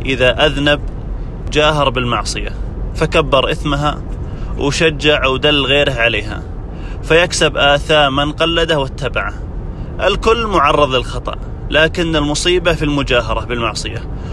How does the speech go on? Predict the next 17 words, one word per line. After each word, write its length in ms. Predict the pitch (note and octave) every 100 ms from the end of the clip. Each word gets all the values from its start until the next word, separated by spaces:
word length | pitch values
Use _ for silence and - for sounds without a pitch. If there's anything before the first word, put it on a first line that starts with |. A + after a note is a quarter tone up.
| - -
وجعل 440 | D3 F#3+ F3+ F3
المنكر 480 | E3 F3 F#3+ F#3 F3+
ثقافة 560 | E3 D#3 E3+ E3+ D#3 D3
مجتمع 680 | E3 F3 - E3+ E3+ E3 - - - -
وأمر 360 | - D3+ F3+ E3
طبيعي. 580 | D3+ C#3+ B2+ G#2+ G2+ - - - - - -
وإذا 340 | C#3 D#3+ D#3+ D#3+
كان 320 | - E3+ D#3
المنكر 640 | D3 D3 D3+ C3+ B2+ -
أمر 160 | D#3 D#3+
طبيعي، 600 | - D#3 D#3+ C#3+ D#3 D#3 - - -
فإن 320 | - E3+ G3
المرحلة 640 | F3 E3+ F3 - C#3+ C#3+ A#2+
التي 380 | B2+ D3 D#3+
تلي 300 | C#3+ F3 F3
قبول 340 | D#3 D#3 D#3 E3+
المنكر 500 | D#3+ E3+ E3 E3+